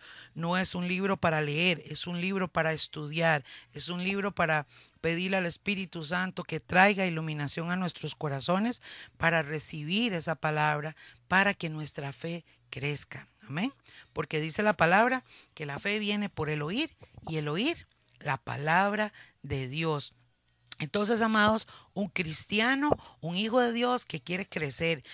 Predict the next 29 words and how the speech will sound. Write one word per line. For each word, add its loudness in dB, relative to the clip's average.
que -14
quiere 0
hacer 2
la 4
voluntad 0
de -4
Dios, -4
que -8
ama -4
a -2
Dios, 0
tiene 2
que -2
crecer -2
a -4
través -4
de -2
la 0
palabra, 2
a -4
través -4
de -2
la 0
oración, 0
hermanos, 4
y -10
también -4
cuando 0
ayunamos, 2